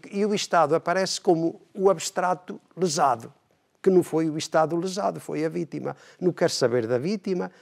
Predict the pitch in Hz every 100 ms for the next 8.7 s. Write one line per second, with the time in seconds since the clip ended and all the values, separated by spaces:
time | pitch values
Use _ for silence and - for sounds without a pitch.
0 | _ - 196 - - 131 - 127 131 143
1 | 143 - - - - - - 147 127 123
2 | 127 123 - 175 208 175 190 247 196 160
3 | 135 - _ _ - 131 143 - 131 -
4 | 117 104 117 127 135 175 254 269 262 262
5 | 262 254 233 - 226 214 185 _ - -
6 | 185 180 156 175 269 - 226 185 208 214
7 | 208 190 208 196 196 208 202 196 180 -
8 | 185 185 170 226 190 131